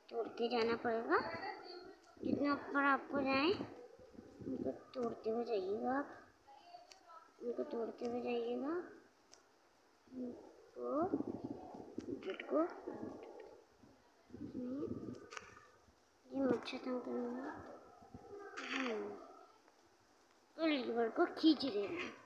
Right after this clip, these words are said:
फिर, कहीं है, कहीं है, रुको तुम। गाइस, ये क्या कर रही हूँ मैं?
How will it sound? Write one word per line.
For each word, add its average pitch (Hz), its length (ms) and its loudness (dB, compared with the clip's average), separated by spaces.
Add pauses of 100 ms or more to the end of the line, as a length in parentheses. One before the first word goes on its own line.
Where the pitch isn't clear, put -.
(1300)
फिर, 202 520 -4 (3000)
कहीं 330 540 2 (200)
है, 339 220 2 (1400)
कहीं 302 220 -2
है, 320 160 2
रुको 285 200 -6
तुम। 277 220 -8 (3250)
गाइस, 214 340 4
ये 285 60 4
क्या 240 240 2
कर 233 140 0
रही 214 160 0
हूँ 240 180 4
मैं? 269 260 2